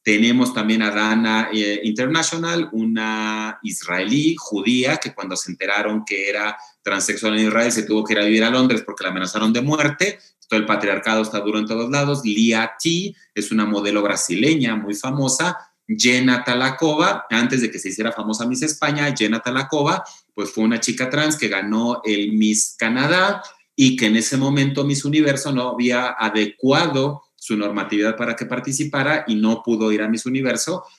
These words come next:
aún habiendo ganado Miss Canadá. Aclaro, por si viene, no, como no estoy viendo Facebook, no sé si ya tengo un alud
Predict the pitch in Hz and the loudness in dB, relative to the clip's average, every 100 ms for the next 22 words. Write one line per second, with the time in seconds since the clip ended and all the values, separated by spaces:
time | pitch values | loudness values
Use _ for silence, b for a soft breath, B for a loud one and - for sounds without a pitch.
0 | _ 95 101 113 120 110 107 107 101 95 | _ -2 4 4 4 2 2 0 -2 -4
1 | 95 101 104 104 101 - 92 107 151 175 | -4 -2 -2 -2 -4 -4 -2 0 0 0
2 | 143 B B B _ _ _ - 107 107 | -2 B B B _ _ _ -4 -2 0
3 | 131 131 131 110 98 98 98 - 104 110 | 2 4 4 2 0 -4 -2 0 2 4
4 | 117 123 123 127 113 117 - 98 117 131 | 4 2 2 0 0 0 -2 -2 0 4
5 | 156 156 160 170 156 147 160 156 120 117 | 2 2 2 4 4 4 2 2 -2 0
6 | 127 - 113 - 120 120 120 120 127 135 | 0 0 -2 0 0 0 2 2 2 0
7 | 120 107 110 131 139 143 | 0 4 6 6 6 4